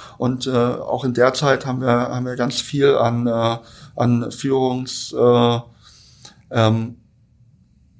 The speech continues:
Maßnahmen tätigen müssen und dürfen. Also da auch, äh, ganz dicht am, am Puls unserer Mitarbeiter zu, äh, zu bleiben, unserer Kollegen, war nicht einfach und, äh,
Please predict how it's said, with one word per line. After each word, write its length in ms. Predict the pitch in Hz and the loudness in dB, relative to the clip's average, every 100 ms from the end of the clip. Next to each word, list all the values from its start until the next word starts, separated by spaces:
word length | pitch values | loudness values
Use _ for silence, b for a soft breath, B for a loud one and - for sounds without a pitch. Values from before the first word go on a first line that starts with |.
| _ _ - | _ _ 0
Maßnahmen 920 | 120 127 127 135 120 120 120 117 - | 4 4 2 0 2 2 0 -6 -8
tätigen 680 | 135 127 131 123 120 - _ - | -8 -6 -8 -6 -8 -10 _ -4
müssen 380 | 123 156 156 | 0 0 0
und 180 | 127 113 | -4 2
dürfen. 480 | 139 202 165 120 104 | 4 4 0 -6 -6
Also 300 | 117 123 120 | -10 -6 -6
da 260 | 123 120 127 | -2 0 0
auch, 560 | 123 120 - 123 117 120 | 0 -6 -4 -2 -2 -4
äh, 20 | B B B | B B B
ganz 260 | 123 120 - | 0 0 0
dicht 260 | 131 - | -4 -2
am, 260 | 120 117 113 | -2 0 -2
am 160 | 117 | -6
Puls 340 | - 135 135 - | 0 0 2 -2
unserer 280 | 123 123 120 | -4 0 0
Mitarbeiter 560 | 151 151 117 107 107 | 2 0 2 0 -2
zu, 240 | 107 107 - | -4 -10 -10
äh, 240 | 113 107 104 | -2 0 0
zu 140 | 107 | -2
bleiben, 280 | 110 107 117 | 2 2 2
unserer 280 | 107 113 104 | -4 -4 -4
Kollegen, 480 | 110 117 139 147 - B B B | -2 -2 0 -2 -8 B B B
war 400 | 107 117 127 131 127 | 0 4 4 2 -2
nicht 280 | 117 - | -8 -6
einfach 580 | 117 127 - 175 185 - | -2 -2 -2 -4 -4 -8
und, 400 | - 131 135 - | -10 -8 -8 -10
äh, 280 | 135 131 | -8 -6